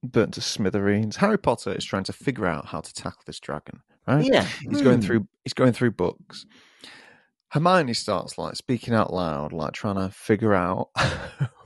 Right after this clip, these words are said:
Speaker 1: ways of doing it, yeah.
Speaker 2: Yeah.
Speaker 1: And he goes, "Hermione, shut up."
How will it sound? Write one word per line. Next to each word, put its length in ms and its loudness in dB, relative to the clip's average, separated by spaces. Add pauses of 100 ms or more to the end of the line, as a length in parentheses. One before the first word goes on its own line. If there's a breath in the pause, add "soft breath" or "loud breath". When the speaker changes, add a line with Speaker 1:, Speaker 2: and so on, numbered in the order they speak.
(280)
Speaker 1:
ways 460 -8 (480 loud breath)
of 160 -2
doing 300 6
it, 120 -8
yeah. 280 -6 (120)
Speaker 2:
Yeah. 220 0
Speaker 1:
And 100 -6
he 80 -
goes, 260 -10
"Hermione, 1300 -2
shut 580 -4
up." 520 -2